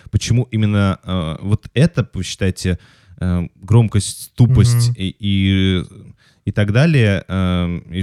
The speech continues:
Speaker 1: и шутки вы считаете ненужным, неправильным, неподходящим? Да это, слушайте, э,
Speaker 2: Класс.
Speaker 1: можно монетизировать, я считаю. Очень
Speaker 2: Да.
Speaker 1: многие так и делают у нас. Вот, например
Speaker 2: Тупо шутят и всех смущают.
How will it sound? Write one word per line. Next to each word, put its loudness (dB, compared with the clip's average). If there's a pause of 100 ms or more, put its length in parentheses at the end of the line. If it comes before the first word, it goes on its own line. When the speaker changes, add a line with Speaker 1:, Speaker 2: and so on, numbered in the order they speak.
(120)
Speaker 1:
и -6
шутки 0
вы 2
считаете -2
ненужным, 0
неправильным, 0
неподходящим? -2
Да -4
это, -2
слушайте, -6 (360)
э, -6
Speaker 2:
Класс. 0
Speaker 1:
можно 2
монетизировать, 2
я -2
считаю. 0
Очень 2
Speaker 2:
Да. 2
Speaker 1:
многие 2
так -2
и 0
делают -2
у -6
нас. -8 (500)
Вот, -4
например 2
Speaker 2:
Тупо 4
шутят 2
и 0
всех 0
смущают. 0